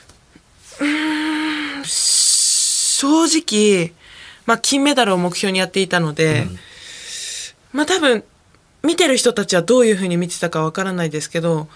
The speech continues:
Speaker 1: 自分はでも本当に銀メダルをまでい-、いくと思ってなかったっていうよりも、
Speaker 2: うん。
Speaker 1: 本当にあの、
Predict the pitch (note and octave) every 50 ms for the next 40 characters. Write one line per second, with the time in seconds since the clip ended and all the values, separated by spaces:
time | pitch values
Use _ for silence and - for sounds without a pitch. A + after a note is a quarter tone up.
0 | - - - - - - - _ - A#3 C#4 C#4 E4+ F4 F4 E4+ D#4 C#4 A#3 B3
1 | C4 A#3+ C4 A#3+ A3+ G3+ A#3+ B3 C4+ C#4 C#4+ C4 B3 G#3+ F#3 F3+ F#3 F#3+ F#3 E3+
2 | E3 - - F#3+ G#3 G3 F#3 - - _ _ - _ _ - B3 B3+ B3 _ -
3 | - - A3 - - - E4 - F4+ B3 A3 G#3 B3+ - - B3 A3 A#3 A#3 B3+
4 | A#3+ - - F#3 E3+ E3+ - F3+ F3 E3+ E3 E3 E3 E3+ F3+ F3 D#3+ C#3 C3 A#2+
5 | G#2 G2 - - - D4 D4+ D4+ D4+ C#4 C4 B3+ B3+ A#3+ - -